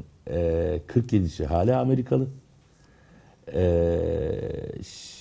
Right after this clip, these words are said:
bizim bir şirketimiz girebildi o ilk yüz listesine. Ha? Havelsan girdi galiba, Aselsan girdi falan filan.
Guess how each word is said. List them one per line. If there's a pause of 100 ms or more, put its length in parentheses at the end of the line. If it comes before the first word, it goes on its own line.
(180)
bizim
bir
şirketimiz (120)
girebildi
o
ilk
yüz
listesine.
Ha? (1040)
Havelsan
girdi
galiba,
Aselsan
girdi
falan
filan.